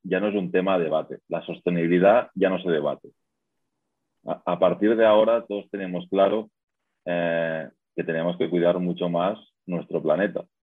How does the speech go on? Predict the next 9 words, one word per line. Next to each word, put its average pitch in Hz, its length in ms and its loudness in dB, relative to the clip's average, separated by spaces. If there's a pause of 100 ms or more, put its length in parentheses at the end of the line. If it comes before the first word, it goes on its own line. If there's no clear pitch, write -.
(800)
Y 92 120 0
a 87 120 2
partir 90 340 2
de 117 100 4
aquí 110 220 -2
es 123 160 -2
cómo 101 200 2
la 95 60 4
adaptamos. 87 540 0